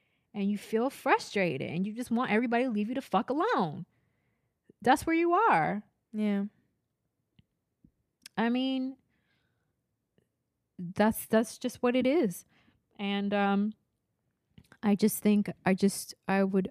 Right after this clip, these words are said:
Speaker 1: I would say don't misread yourself in
Speaker 2: Mm.
Speaker 1: that way,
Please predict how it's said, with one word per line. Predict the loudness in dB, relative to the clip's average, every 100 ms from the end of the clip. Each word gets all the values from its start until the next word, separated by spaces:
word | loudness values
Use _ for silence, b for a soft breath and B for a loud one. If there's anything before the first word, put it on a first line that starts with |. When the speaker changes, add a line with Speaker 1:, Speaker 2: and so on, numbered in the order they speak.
| 0
Speaker 1:
I | 2
would | 2 0
say | 0 2
don't | 2 0
misread | 0 -2 -2 -4 -2
yourself | -2 -2 -2 -2 -4 -10 -20 _ _ _ 0
in | 2
Speaker 2:
Mm. | 4
Speaker 1:
that | 4 2
way, | 0 0 -2 -4